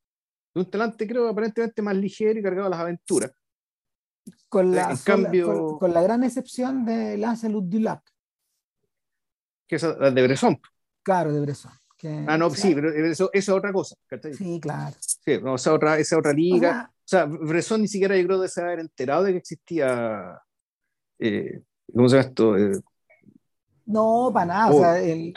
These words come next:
Speaker 2: Bre-, Bresson, Bresson está claro, Bresson está en la lógica de, de, de que estos cuentos, los est-, est-, estos cuentos forman parte como de la, de la tradición normanda,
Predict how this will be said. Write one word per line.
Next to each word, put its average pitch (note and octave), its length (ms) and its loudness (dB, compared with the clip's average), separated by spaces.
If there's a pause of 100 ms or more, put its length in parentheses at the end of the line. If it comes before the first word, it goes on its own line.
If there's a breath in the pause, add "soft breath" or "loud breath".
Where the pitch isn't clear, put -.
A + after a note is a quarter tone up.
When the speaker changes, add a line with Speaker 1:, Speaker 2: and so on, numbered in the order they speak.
(120)
Speaker 2:
Bre-, G3+ 220 0
Bresson, G#3+ 480 0
Bresson G3+ 400 0
está A#3 220 -4
claro, G#3 340 -4
Bresson E3+ 280 -6
está A3 120 -6
en G3+ 120 0
la F#3+ 80 2
lógica G#3+ 480 -2
de, F3+ 280 -4 (460 soft breath)
de, F3 200 -2
de D#3+ 200 -2
que F#3 80 -4
estos A3 220 -4
cuentos, G#3+ 360 -2
los G3 180 0
est-, D#3+ 200 -10 (100)
est-, F#3 240 -10
estos A3+ 240 -6
cuentos G#3 260 -2
forman G3 380 -2
parte G#3+ 300 -4
como G3 280 -6
de - 120 -6
la, E2 560 -8
de D3 260 -6
la E3 80 -4
tradición F3 460 -2
normanda, G3 1080 -2